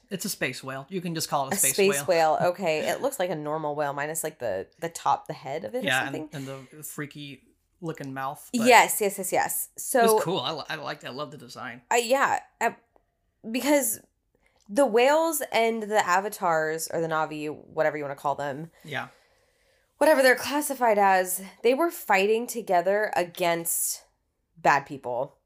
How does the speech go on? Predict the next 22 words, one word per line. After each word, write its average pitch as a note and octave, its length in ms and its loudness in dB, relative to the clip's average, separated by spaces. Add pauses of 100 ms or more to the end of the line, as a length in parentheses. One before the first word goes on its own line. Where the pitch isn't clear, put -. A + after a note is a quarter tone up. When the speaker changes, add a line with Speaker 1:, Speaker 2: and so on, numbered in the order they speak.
(300)
Speaker 1:
Mm-hmm. C3 280 -6
Speaker 2:
Um, D#3+ 500 2 (140)
I F3 60 -6
forget F3+ 560 0 (580)
who F3+ 160 0
it D3 100 2
was D#3 320 0
with E3 140 -6
that - 240 2
fir-, D3+ 200 -6
when, D#3 320 -8 (520)
um, D3+ 340 -2 (140)
the, D3 340 -4 (220)
the D#3 100 -4
whale D3+ 360 0
was D3 160 -6
talking D3 420 -12 (140)
to C3+ 360 -2 (680)
Speaker 1:
Kate C3+ 200 -6
Speaker 2:
which, G3 280 4
Speaker 1:
Winslet. C3+ 220 -8 (920)
Speaker 2:
uh, E3+ 480 4